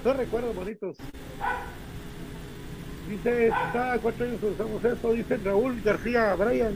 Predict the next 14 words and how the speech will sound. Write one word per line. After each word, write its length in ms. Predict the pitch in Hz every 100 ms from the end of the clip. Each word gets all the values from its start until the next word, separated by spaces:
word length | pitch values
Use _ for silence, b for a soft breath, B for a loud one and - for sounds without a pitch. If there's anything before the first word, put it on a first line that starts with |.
| 185
allá. 380 | 170 202 - - - - - - - - - - - - - - - - - - - - _ -
Elder, 560 | 277 277 262 220 202 160 226
dile 260 | 233 262
Luis, 200 | 254 294 - - - - - 202
igual 280 | 233 269 262
a 60 |
mí 160 | 247 262 262
no 80 | 254
me 120 | 233
gustan 360 | 240 - 254
las 160 | - 170 -
camisolas 440 | 165 147 196 226 -
firmadas. 420 | 160 196 240 139 - - - - - - - - -
Sí. 380 | 202 262 294 165